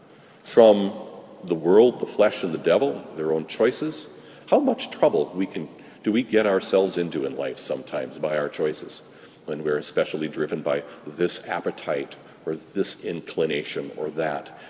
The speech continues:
We can get ourselves into terrible trouble, and we get all beaten up. And sometimes people, and this has happened an awful lot, I think, a lot of people, Catholics out there, who have gotten themselves in lots of trouble and gotten themselves beat up, and maybe they don't know quite how to deal with the inclinations that they have or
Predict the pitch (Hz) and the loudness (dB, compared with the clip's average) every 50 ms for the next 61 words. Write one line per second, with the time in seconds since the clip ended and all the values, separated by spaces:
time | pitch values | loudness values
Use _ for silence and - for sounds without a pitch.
0 | - - 98 90 98 98 90 98 101 98 90 90 - - 101 85 87 85 90 110 | -6 -4 -4 -2 -2 0 4 6 6 6 6 4 4 2 2 2 2 2 0 -2
1 | 123 143 160 - - - - - - 233 233 214 180 147 139 - - - 156 175 | -4 -4 -4 -8 -12 -12 -14 -4 2 4 4 4 4 4 0 0 2 2 2 4
2 | - - - - - - - - - - 82 78 73 71 78 80 92 110 127 131 | 2 0 -4 -8 -16 -18 -18 -20 -16 -10 -8 -8 -6 -4 0 2 6 8 8 6
3 | 117 104 - 123 120 - 107 95 104 98 85 - - - - - - - - - | 6 4 0 -2 0 0 0 2 2 2 2 0 -6 -12 -16 -18 -18 -20 -20 -20
4 | - - - 73 - - - 110 113 123 113 - 71 67 65 95 104 - - - | -18 -16 -16 -14 -8 0 4 4 4 4 2 -4 -6 -4 -4 -6 -8 -10 -12 -14
5 | - - - - - - - - - 98 95 - 95 90 85 80 95 92 - 80 | -18 -20 -20 -20 -20 -20 -16 -6 -4 -4 0 4 4 4 4 2 -2 -4 -6 -6
6 | - - 90 80 - 85 80 78 78 - - 92 95 - - 73 67 69 73 67 | -2 0 0 0 0 -2 -4 -4 -6 0 2 2 2 2 0 -2 -2 -2 -4 -4
7 | 65 69 - - 117 120 - - - - - - - - - - - 87 80 82 | -6 -4 -2 -2 -2 -2 -4 -14 -20 -20 -20 -20 -20 -20 -12 -6 -4 0 4 4
8 | 92 - 120 - - 87 - 90 98 104 92 80 - - 87 85 - - 78 - | 6 6 6 4 2 -4 0 2 2 2 0 -2 2 2 2 2 2 0 -4 -2
9 | - 85 71 65 - - 85 78 98 113 101 82 73 76 78 82 82 82 82 90 | 0 0 0 0 0 -2 -2 -2 -2 -2 -2 -4 -4 -4 0 2 2 2 2 0
10 | 85 80 82 82 80 - 98 87 87 82 78 73 - - - - - - - - | -2 -2 -2 -2 0 2 4 4 4 4 2 -2 -6 -8 -8 -8 -10 -14 -18 -20
11 | - - - - - 73 71 71 73 73 - - - - - - - 90 90 - | -20 -20 -20 -14 -10 -10 -8 -4 -2 -2 -2 -2 -6 -10 -8 2 4 4 4 4
12 | - - 78 73 73 69 69 - 78 71 73 73 - - 87 80 78 78 71 - | 2 0 0 -4 -4 -4 -4 -4 -4 -6 -10 -8 -4 0 0 0 -2 -4 -8 -6
13 | 87 85 73 78 87 131 - - 78 73 71 73 80 85 92 87 92 95 95 101 | -6 -4 0 2 2 2 2 0 -6 -8 -6 -6 -6 -4 -2 0 0 2 2 2
14 | 113 117 113 120 127 - - 156 165 151 - 165 170 165 135 110 92 95 92 87 | 2 4 4 4 4 4 4 4 4 4 4 4 4 4 4 2 -2 2 2 4
15 | 80 76 73 73 - 82 71 76 78 76 - 78 69 71 76 76 - 73 69 - | 4 2 0 -2 -6 -6 -6 -6 -8 -8 -8 -8 -6 -6 -6 -8 -8 -12 -14 -14
16 | - - - 69 73 85 98 113 127 127 - 67 67 - | -14 -8 -6 -4 -2 0 0 0 0 -2 -4 -6 -12 -12